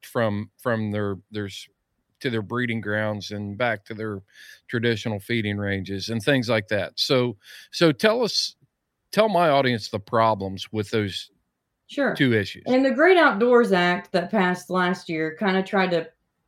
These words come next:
Speaker 2: jump on board with that too and try to push it as it being a great thing for hunters and fishermen.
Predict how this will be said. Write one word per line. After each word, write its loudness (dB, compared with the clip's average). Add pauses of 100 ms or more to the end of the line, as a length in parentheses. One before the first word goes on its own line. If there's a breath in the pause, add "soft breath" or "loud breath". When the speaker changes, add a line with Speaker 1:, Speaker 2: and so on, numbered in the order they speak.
(180)
Speaker 2:
jump 0
on 2
board 2
with -4
that 2
too 6
and 0
try 0
to 0
push -4
it -4
as -2
it -4 (140)
being 2
a -4
great 0
thing 2
for -2
hunters -2
and -4
fishermen. 0